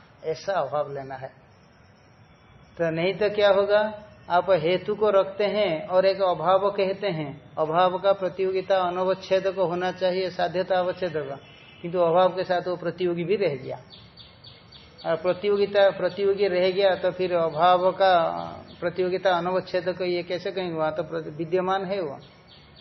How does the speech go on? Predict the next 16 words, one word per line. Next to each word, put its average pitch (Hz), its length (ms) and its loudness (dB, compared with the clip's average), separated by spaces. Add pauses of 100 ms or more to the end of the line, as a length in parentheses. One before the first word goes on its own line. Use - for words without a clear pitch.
(400)
इसलिए 180 280 -4
कहेंगे 180 400 -2
कि 196 220 -4
जो 160 300 -6 (420)
अभाव 160 380 4
आप 165 200 2
दिखाएंगे, 151 520 -6
जहाँ 165 260 -2
हेतु 165 360 -4
है 175 160 0
एक 170 160 -4
अभाव 151 380 0
रहना 139 280 -4
चाहिए, 135 340 -12 (440)
वो 170 260 4
अभाव 170 400 4